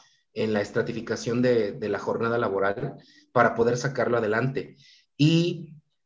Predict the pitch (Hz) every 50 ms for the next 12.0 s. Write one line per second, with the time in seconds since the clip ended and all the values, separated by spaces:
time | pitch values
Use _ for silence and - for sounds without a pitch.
0 | _ _ - 143 143 143 143 143 139 135 135 135 131 127 127 123 123 123 - -
1 | - - - _ _ _ _ _ _ _ _ _ _ - 139 135 139 143 139 139
2 | - 165 151 147 - - 180 180 180 170 160 143 - - 143 131 127 123 - -
3 | - - - - - - - 147 151 151 156 151 151 151 151 147 143 156 156 147
4 | 143 - - 151 139 - 170 147 127 123 - 123 120 143 139 139 135 139 135 127
5 | 127 127 131 - 127 123 120 - 135 127 120 113 113 120 117 123 131 123 113 -
6 | - - 107 110 113 123 117 110 110 110 113 107 104 107 123 123 123 - - -
7 | _ - - 107 - - 127 123 139 139 139 131 123 120 123 117 - 131 120 107
8 | 107 107 110 120 143 - - _ _ _ _ _ - - 117 120 127 123 113 113
9 | 107 110 117 - - 131 117 - 131 - 139 127 113 110 110 117 120 123 120 120
10 | - 113 120 131 139 147 165 160 - 151 - - 139 127 123 123 123 117 - 104
11 | 113 117 120 - 120 107 104 107 110 - 110 95 92 - 110 101 90 92 101 92